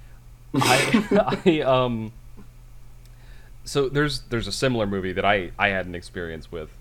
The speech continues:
Speaker 2: It's, there's a Christmas movie called, I think it's called, like, A Christmas Story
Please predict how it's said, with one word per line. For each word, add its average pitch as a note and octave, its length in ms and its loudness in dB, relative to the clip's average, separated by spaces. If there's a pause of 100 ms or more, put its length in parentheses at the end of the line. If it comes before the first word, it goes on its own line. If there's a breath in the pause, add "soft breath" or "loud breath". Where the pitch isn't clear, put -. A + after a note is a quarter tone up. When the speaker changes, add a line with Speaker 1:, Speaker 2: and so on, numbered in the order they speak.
(160)
Speaker 2:
It's, - 360 -10 (500)
there's A#2+ 140 -8
a A2+ 60 -10
Christmas D3 540 -10
movie B2 200 -4
called, G#2 520 -4
I - 40 -16
think E3 140 -10
it's - 120 -18
called, A2+ 280 -4
like, G2+ 100 -6
A F2 60 -8
Christmas - 460 -6
Story C#3 540 -6